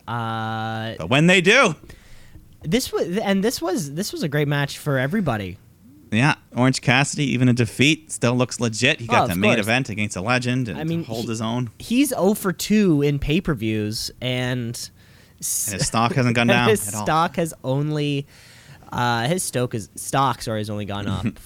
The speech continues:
Speaker 1: Uh,
Speaker 2: I'm
Speaker 1: Orange
Speaker 2: stoked
Speaker 1: Ca-,
Speaker 2: for it.
Speaker 1: Orange Cassidy rises to the occasion. That's
Speaker 2: Yeah.
Speaker 1: what he does, you know? He is, uh,
Speaker 2: And it
Speaker 1: he
Speaker 2: took shenanigans to beat him.
Speaker 1: It took
Speaker 2: Santana and
Speaker 1: shenanigans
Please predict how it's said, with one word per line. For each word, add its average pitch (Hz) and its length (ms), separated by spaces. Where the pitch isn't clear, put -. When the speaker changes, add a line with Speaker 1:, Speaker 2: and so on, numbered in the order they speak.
Speaker 1:
Uh, - 40
Speaker 2:
I'm 95 520
Speaker 1:
Orange 95 140
Speaker 2:
stoked 147 320
Speaker 1:
Ca-, 226 60
Speaker 2:
for - 140
it. - 160
Speaker 1:
Orange 240 320
Cassidy 202 460
rises 143 680
to 143 120
the 127 160
occasion. 120 600
That's 104 160
Speaker 2:
Yeah. 107 80
Speaker 1:
what 143 100
he 147 120
does, 143 440
you 113 60
know? 120 240
He 139 260
is, 139 200
uh, 139 360
Speaker 2:
And 101 120
it - 40
Speaker 1:
he 160 60
Speaker 2:
took 147 160
shenanigans 151 680
to 110 80
beat 87 240
him. 65 140
Speaker 1:
It - 40
took 104 460
Speaker 2:
Santana - 40
and 107 60
Speaker 1:
shenanigans 202 380